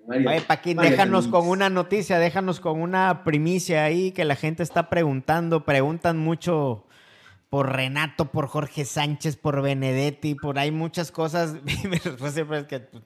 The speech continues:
Speaker 2: no sé, güey, ¿qué, qué, qué sí sabes del club, güey? Porque la gente está, está ansiosa, güey. Antes que te vayas, ¿qué, qué nos regalas aquí de primicia, güey?
Speaker 1: Yo creo que Benedetti se va a quedar en el equipo. Esa es una de las importantes. Eh, creo que va a formar parte del, del mister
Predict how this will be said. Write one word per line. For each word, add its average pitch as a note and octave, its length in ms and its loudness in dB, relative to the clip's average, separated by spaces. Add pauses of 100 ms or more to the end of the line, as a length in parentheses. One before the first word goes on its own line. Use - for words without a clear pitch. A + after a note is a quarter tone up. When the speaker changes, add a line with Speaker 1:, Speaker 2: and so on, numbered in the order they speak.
(120)
Speaker 2:
no A#2+ 200 -18
sé, - 220 -14 (120)
güey, A#2 160 -20
¿qué, D3 160 -10
qué, - 280 -10 (340)
qué F3+ 160 0
sí G3 180 -6
sabes F#3 440 -2
del C3 180 -6
club, D#3 200 -4
güey? E3+ 120 0
Porque C#3+ 180 -6
la C3 120 -6
gente D3+ 280 -8
está, D#3+ 440 -6 (180)
está - 160 -2
ansiosa, D#3 480 -2
güey. D3 240 2
Antes E3+ 300 -2
que F3+ 120 -4
te D3 180 -4
vayas, E3+ 340 -2
¿qué, E3+ 160 -8
qué F3 120 -4
nos F3 160 -2
regalas C3 480 -4
aquí B2+ 180 -10
de C#3 60 -6
primicia, B2+ 540 -8
güey? D2+ 140 -20 (760)
Speaker 1:
Yo G3+ 140 4
creo A3+ 120 10
que A#3 80 8
Benedetti E3+ 440 6
se F3 100 2
va D#3+ 60 6
a - 20 -2
quedar D#3 160 4
en C#3 60 4
el A#2 100 -2
equipo. A2+ 360 -8
Esa A#2+ 180 -4
es C#3 100 -4
una C#3+ 180 0
de B2 100 2
las A2+ 200 -4
importantes. C#3 800 0
Eh, G#2+ 760 -8
creo C3+ 320 4
que C3 80 2
va C3 100 4
a B2+ 40 2
formar B2 380 -2
parte B2 320 -2
del, G#2 540 -4
del G#2+ 320 -8
mister A#2+ 340 -2